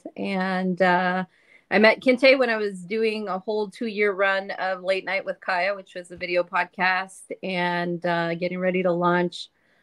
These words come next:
uh, Spiritual and Unstoppable this year. And then next year, we're looking into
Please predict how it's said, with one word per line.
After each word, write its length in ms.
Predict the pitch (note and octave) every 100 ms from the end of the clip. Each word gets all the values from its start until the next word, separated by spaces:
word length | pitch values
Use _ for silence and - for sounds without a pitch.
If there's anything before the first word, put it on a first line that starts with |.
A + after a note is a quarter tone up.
| _ -
uh, 260 | F3+ F3 E3+
Spiritual 420 | - G3 F#3+ G3
and 80 | F#3+
Unstoppable 880 | F#3 - F3+ F3+ F#3+ G#3+ A#3 D4 C#4+ _ _ -
this 260 | G3 -
year. 440 | G#3 G#3 G#3 B3+ - _ _ _ _ _ -
And 140 | F#3+ F#3
then 120 | F3+
next 300 | F3 - -
year, 160 | F#3+
we're 80 | F#3
looking 300 | F3+ F3+ F3+
into 280 | E3+ E3+